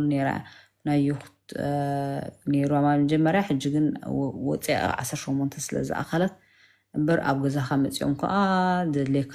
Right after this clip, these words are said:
ነገር ሓገዝ ዝገብሩልካ ማለት እዩ። ስለዚ ፅቡቅ እዩ። እዚ፣ እዚ ግን ኣነ ኣብ ዝረኣኽዎ ሓቂ ዘረባ ዋላ ኣብ ቤተክርስትያን ኸይድ ዋላ ኣብ ገለ ኸይድ እንድሕር ስንክልና ዘለዎም ርአ ቀዳመይቲ ዝሓተም ከም ኣለኩም ድዩ ከምዚ፣ ከምዚ ከም ዘሎ ዝትፈልጡ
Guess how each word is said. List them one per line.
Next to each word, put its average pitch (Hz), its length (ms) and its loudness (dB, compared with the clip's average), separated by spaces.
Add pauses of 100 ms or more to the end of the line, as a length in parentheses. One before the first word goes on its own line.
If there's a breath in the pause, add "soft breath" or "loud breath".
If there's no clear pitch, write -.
ነገር 131 240 0
ሓገዝ 135 360 -2
ዝገብሩልካ 131 640 -4
ማለት - 300 -2
እዩ። - 100 -14 (640 soft breath)
ስለዚ 170 240 0 (140)
ፅቡቅ 240 240 4
እዩ። 226 120 2
እዚ፣ 160 140 -6 (460)
እዚ 156 240 2
ግን 233 200 6 (420)
ኣነ 165 260 2
ኣብ 160 180 2
ዝረኣኽዎ 180 460 2 (100)
ሓቂ - 220 -6
ዘረባ 156 340 2
ዋላ 143 140 2
ኣብ 143 120 2
ቤተክርስትያን 151 600 -2
ኸይድ 165 180 0
ዋላ 139 180 2
ኣብ 139 160 0
ገለ 147 220 0
ኸይድ 190 240 -2 (560)
እንድሕር 139 300 -2
ስንክልና 151 640 2
ዘለዎም 147 480 2
ርአ 175 180 4 (120)
ቀዳመይቲ 156 580 2
ዝሓተም 151 460 -2
ከም 147 200 -2 (280)
ኣለኩም 156 480 0
ድዩ 147 180 2
ከምዚ፣ 147 280 0 (760 loud breath)
ከምዚ 147 280 0
ከም 147 240 2
ዘሎ 143 240 2
ዝትፈልጡ - 440 -2